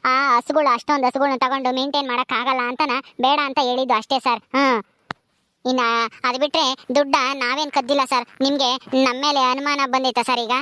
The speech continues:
ಗೊತ್ತು ಸರ್, ನಾವ್ ಬೇಡ ಅಂತ ಹೇಳಿದೀವಿ ಅಂತನ ನಮ್ ಮೇಲೆ ಅನುಮಾನ ಪಡ್ತಾ ಇದೀರ ಅಲ್ವಾ? ನಾವ್ ಅಂತವ್ರಲ್ಲ ಸರ್, ಮನೆಯವ್ರ ದುಡ್ಡೇನೆ ನಾವ್ ಕಳ್ತನ ಮಾಡಕ್ಕಾಗತ್ತಾ ಸರ್?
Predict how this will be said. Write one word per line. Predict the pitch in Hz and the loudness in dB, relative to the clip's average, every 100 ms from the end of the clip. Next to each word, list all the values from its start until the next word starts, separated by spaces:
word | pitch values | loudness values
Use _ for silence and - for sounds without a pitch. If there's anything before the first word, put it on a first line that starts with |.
| - _ _ - | -6 _ _ -4
ಗೊತ್ತು | 262 - 302 | -2 0 0
ಸರ್, | 277 247 _ _ _ _ - | 0 -2 _ _ _ _ -4
ನಾವ್ | 269 269 | 0 0
ಬೇಡ | 262 277 | 0 0
ಅಂತ | 277 285 | -2 0
ಹೇಳಿದೀವಿ | 262 269 269 269 | 0 0 2 0
ಅಂತನ | 254 285 269 - - | 0 -2 -4 -4 -4
ನಮ್ | 247 | -2
ಮೇಲೆ | 285 294 | 0 0
ಅನುಮಾನ | 269 285 277 | 0 -2 -2
ಪಡ್ತಾ | 277 254 | -2 0
ಇದೀರ | 262 262 | -2 0
ಅಲ್ವಾ? | 247 240 302 - _ _ - | -2 -2 -4 -6 _ _ -2
ನಾವ್ | 240 254 | 0 0
ಅಂತವ್ರಲ್ಲ | 254 285 269 247 | 2 2 2 0
ಸರ್, | 269 262 240 - | 0 0 -2 -2
ಮನೆಯವ್ರ | 254 240 294 277 | -2 0 0 2
ದುಡ್ಡೇನೆ | 277 285 277 | 2 0 0
ನಾವ್ | 240 269 | -2 -2
ಕಳ್ತನ | 240 226 277 | -2 -2 -4
ಮಾಡಕ್ಕಾಗತ್ತಾ | 277 254 247 240 233 240 | -2 0 0 -2 -2 -2
ಸರ್? | 226 262 | 0 -2